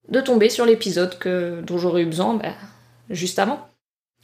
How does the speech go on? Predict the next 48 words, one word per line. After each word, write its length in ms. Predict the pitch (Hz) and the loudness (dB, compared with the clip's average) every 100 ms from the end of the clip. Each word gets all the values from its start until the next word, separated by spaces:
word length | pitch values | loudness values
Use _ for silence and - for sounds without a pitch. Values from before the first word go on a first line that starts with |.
| - | -4
Et 40 | |
je 60 | 196 | -2
trouve 120 | 233 | 0
ça 160 | 220 262 | 2 2
tellement 480 | 262 - 302 311 294 | 0 2 4 4 4
dommage 380 | 269 262 262 | 4 4 2
qu'on 100 | 262 | -2
trouve 220 | 202 202 - | -6 -6 -2
pas 100 | 262 | 0
tes 220 | 254 220 | 0 -2
épisodes 420 | 214 208 220 240 | -2 2 4 6
alors 160 | 196 196 | 4 0
qu'ils 160 | 185 | -2
répondent 400 | 196 202 202 240 | 0 0 2 2
à 60 | 202 | 4
la 100 | 196 | 2
problématique 640 | - 202 214 202 202 214 | 0 4 4 4 -2 -6
de 100 | 196 | -6
certains 380 | 190 185 208 190 | -6 -4 -2 -2
auditeurs. 420 | 185 180 190 175 _ _ _ - | -4 -6 -10 -16 _ _ _ -4
Du 140 | 196 | -4
coup, 260 | 202 311 339 220 | 2 2 4 -2
je 120 | 202 | -4
me 60 | |
forme 280 | 202 233 233 | 2 4 6
au 40 | 226 | 6
S 260 | 220 - | 4 2
E 60 | 240 | 2
O 120 | 240 | 2
pour 200 | 240 180 | 2 2
apprendre 260 | 185 220 208 | 2 2 2
à 60 | |
parler 220 | 190 196 | 4 4
la 100 | 214 | 4
même 320 | 180 180 233 226 | 4 2 4 4
langue 240 | 226 226 | 4 2
que 80 | 220 | 2
les 80 | 196 | 2
moteurs 240 | 185 190 | 2 0
de 80 | 185 | -2
recherche 400 | 180 - - - | -6 -6 -6 -6
et 40 | 190 | -8
pouvoir 260 | 190 185 | 0 2
mettre 220 | 190 214 214 | 4 2 0
en 60 | |
avant 240 | 202 185 202 | -2 -2 -2
tes 200 | 196 190 | -2 -2
épisodes. 440 | 185 175 165 170 | -4 -6 -6 -8